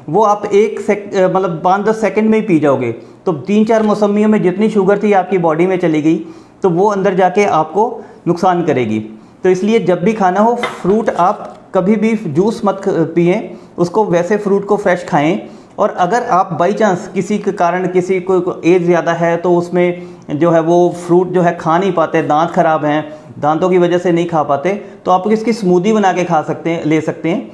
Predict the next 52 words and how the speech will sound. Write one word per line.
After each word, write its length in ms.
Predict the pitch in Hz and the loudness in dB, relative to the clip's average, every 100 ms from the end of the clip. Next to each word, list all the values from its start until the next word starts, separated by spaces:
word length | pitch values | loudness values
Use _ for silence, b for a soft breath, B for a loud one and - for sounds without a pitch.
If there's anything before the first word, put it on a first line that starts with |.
| B B | B B
लेकिन 280 | 170 190 185 | 0 0 0
juice 240 | 175 202 | 0 0
नहीं 120 | 202 | 0
ले, 120 | 175 180 | 0 2
क्योंकि 300 | 190 185 202 | 0 0 0
smoothie 360 | 180 190 214 | 0 0 0
पिएंगे 300 | 214 214 214 | -2 0 0
तो 120 | 214 | 0
उसमें 220 | 196 208 196 | -2 0 -2
आपको 200 | 190 208 | 0 0
fiber 380 | 175 165 175 | 0 2 0
भी 100 | 180 | -2
साथ 300 | 208 165 185 | 0 -2 0
में 100 | 180 180 | -2 0
पर्याप्त 300 | 165 143 151 | 0 0 -2
मात्रा 320 | 147 - 156 | -2 -2 -2
में 100 | 196 | 0
मिलेगा। 380 | 190 135 104 101 - - - - - - - - | 0 -2 -4 -8 -12 -20 -20 -20 -20 -20 -20 -2
चौथा 260 | 175 180 214 | -2 0 0
जो 140 | 196 | 2
है, 300 | 180 214 214 B B | 2 0 -2 B B
कई 160 | - 196 | 0 2
बार 160 | 214 214 | 2 0
लोग 180 | 196 | 0
क्या 140 | 202 180 | 2 0
करते 260 | 180 175 | 0 0
हैं, 140 | 196 190 | 0 0
जैसे 200 | 185 196 | 0 0
banana 340 | 165 160 165 | 2 2 2
shake 260 | 175 175 170 | 2 0 2
बना 200 | 160 151 | 2 2
के 120 | 160 | 0
पी 160 | 160 147 | 0 0
लिया, 280 | 139 135 107 B B B B | 2 0 -2 B B B B
अब 340 | 156 156 147 147 | -2 -2 -4 0
mango 300 | 165 175 180 | 2 2 2
shake 240 | 180 151 | 2 2
बना 180 | 160 151 | 0 2
के 100 | 151 | 0
पी 160 | 143 | 0
लिया, 240 | 139 131 131 B B - - | 0 0 -2 B B -4 0
तो 60 | |
ये 260 | 196 165 233 | 2 2 2
जो 140 | 233 | 2
चीज़ें 320 | 226 196 190 | 0 0 2
हैं 160 | 190 214 | 2 0
ये 180 | 196 202 | 2 0
आयुर्वेद 440 | 156 165 175 196 | 2 2 2 2
में 140 | 196 175 | 0 0
बिल्कुल 260 | 180 196 | 0 0
निषेध 400 | 190 175 180 175 | 0 2 4 2
हैं। 420 | 175 226 226 - | 2 -2 -4 -14